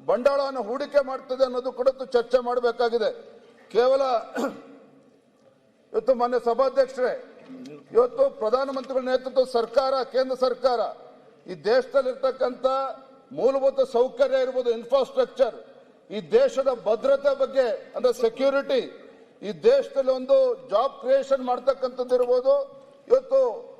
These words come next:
ಆ ನಿಟ್ಟಿನಲ್ಲಿ ಇವತ್ತು ಸಾಕಷ್ಟು ಇವತ್ತು ಹಣವನ್ನ ಕೊಡ್ತಾ ಇರುವಂತದ್ದು. ಇವತ್ತು ಬಹಳ ಪ್ರಮುಖವಾಗಿರ್ತಕ್ಕಂಥ ಅಂಶ ಅಂತ ಹೇಳಿದ್ರೆ ನರೇಂದ್ರ ಮೋದಿಜಿಯವರ ನೇತೃತ್ವದ ಎನ್ ಡಿ ಎ ಸರ್ಕಾರ ನೇಷನ್ ಫಸ್ಟ್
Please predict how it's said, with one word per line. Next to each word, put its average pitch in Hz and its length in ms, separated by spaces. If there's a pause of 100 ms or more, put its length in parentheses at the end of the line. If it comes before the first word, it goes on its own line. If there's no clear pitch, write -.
(180)
ಆ 226 180
ನಿಟ್ಟಿನಲ್ಲಿ 269 420
ಇವತ್ತು 254 240
ಸಾಕಷ್ಟು 247 800 (300)
ಇವತ್ತು 240 200
ಹಣವನ್ನ 254 440
ಕೊಡ್ತಾ 247 340
ಇರುವಂತದ್ದು. 240 580 (580)
ಇವತ್ತು 254 240
ಬಹಳ 214 320
ಪ್ರಮುಖವಾಗಿರ್ತಕ್ಕಂಥ 262 1000
ಅಂಶ 240 280
ಅಂತ 240 240
ಹೇಳಿದ್ರೆ 254 560 (340)
ನರೇಂದ್ರ 269 400
ಮೋದಿಜಿಯವರ 262 500
ನೇತೃತ್ವದ 262 500
ಎನ್ 240 220
ಡಿ 269 60
ಎ 269 160
ಸರ್ಕಾರ 247 440 (640)
ನೇಷನ್ 262 560
ಫಸ್ಟ್ - 420